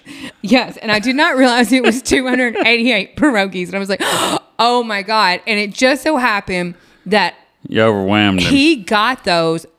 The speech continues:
Speaker 1: after I had told him how I felt.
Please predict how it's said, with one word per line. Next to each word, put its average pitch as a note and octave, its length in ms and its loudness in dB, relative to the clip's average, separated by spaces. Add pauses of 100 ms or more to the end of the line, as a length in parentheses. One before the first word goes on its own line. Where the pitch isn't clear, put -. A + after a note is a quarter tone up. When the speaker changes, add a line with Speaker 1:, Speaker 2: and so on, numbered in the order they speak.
(320)
Speaker 1:
after G3 720 -4 (800)
I G3+ 160 0
had F#3+ 320 -6
told G3 300 0
him F3 120 -4
how D#3+ 160 -2
I D3+ 120 -6
felt. G#2+ 340 -8